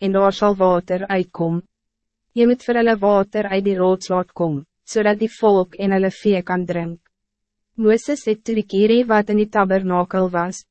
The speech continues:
gevat soos die Heere hom beveel het, en hy en Aaron het die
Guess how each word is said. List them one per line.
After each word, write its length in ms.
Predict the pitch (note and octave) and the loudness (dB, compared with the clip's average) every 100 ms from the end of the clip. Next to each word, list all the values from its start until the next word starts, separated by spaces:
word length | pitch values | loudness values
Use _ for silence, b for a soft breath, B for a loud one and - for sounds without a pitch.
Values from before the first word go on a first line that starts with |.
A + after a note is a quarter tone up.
| _ | _
gevat 540 | - G#3+ - A#3+ A3 - | -6 -6 0 0 0 -4
soos 220 | - A#3+ | -2 0
die 120 | A#3 | 0
Heere 360 | F#3 F#3 G3+ G#3 | 2 2 2 2
hom 160 | F#3+ G3 | 0 -2
beveel 420 | G3 - G3 F#3+ | -4 -2 -2 0
het, 320 | F3 E3 - - | -2 -4 -6 -4
en 160 | F#3 | 0
hy 240 | F3 E3+ G3+ | 2 0 0
en 80 | |
Aaron 500 | F3+ F3 F3+ G3 G3 | -2 0 0 2 0
het 160 | F#3+ F#3+ | 0 -2
die 120 | F#3+ | -2